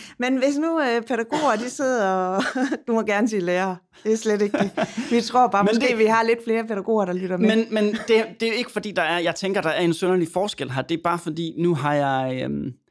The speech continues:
Speaker 2: gået blandt lærere de sidste mange, mange år, og jeg er vant til, at det er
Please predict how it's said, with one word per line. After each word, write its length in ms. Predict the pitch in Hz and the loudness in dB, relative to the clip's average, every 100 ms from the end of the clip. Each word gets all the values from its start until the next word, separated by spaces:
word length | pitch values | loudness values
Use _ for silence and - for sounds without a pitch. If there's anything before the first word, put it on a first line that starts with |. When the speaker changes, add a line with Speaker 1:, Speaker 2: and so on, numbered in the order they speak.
| _ _ - | _ _ -2
Speaker 2:
gået 260 | 185 233 233 | 2 2 2
blandt 280 | 160 160 | 0 0
lærere 320 | 147 160 175 185 | 0 2 2 0
de 120 | - | -4
sidste 220 | 156 - | -6 0
mange, 560 | 151 147 147 160 180 175 | 2 4 2 2 2 2
mange 400 | 147 156 160 - | 2 2 0 0
år, 280 | 180 165 - - | -2 -2 -8 -8
og 80 | - | -2
jeg 100 | 185 | 0
er 60 | 175 | 0
vant 220 | 202 - | -2 -2
til, 100 | 190 | -8
at 100 | |
det 60 | |
er 40 | 170 | -4